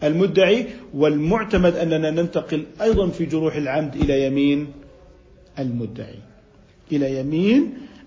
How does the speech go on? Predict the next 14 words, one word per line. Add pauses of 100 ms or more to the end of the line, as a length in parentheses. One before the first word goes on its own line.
(120)
المدعي. (300)
وقال
هنا:
"ولا
في
دم
عمد
أو
نفس
إلا
مع
القسامة
في
النفس".